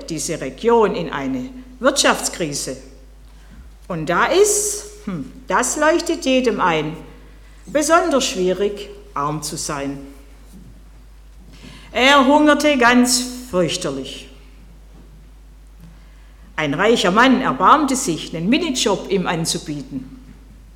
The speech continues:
Er sollte ihm die Säue hüten. So sehen wir ihn zwischen Schweinen im Schlamme sitzend,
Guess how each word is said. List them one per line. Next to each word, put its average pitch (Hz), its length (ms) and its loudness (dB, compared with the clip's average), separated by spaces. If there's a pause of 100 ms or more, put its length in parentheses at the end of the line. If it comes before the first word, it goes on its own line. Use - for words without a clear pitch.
(640)
Er 247 320 2
sollte 180 460 0
ihm 175 400 -2
die 196 240 -8 (160)
Säue 165 480 0
hüten. 135 400 -6 (2250)
So - 120 2 (180)
sehen 311 380 4
wir 269 200 6
ihn 254 520 8
zwischen 196 340 0
Schweinen 214 800 0
im 175 160 -8
Schlamme 208 440 -2
sitzend, 202 720 -6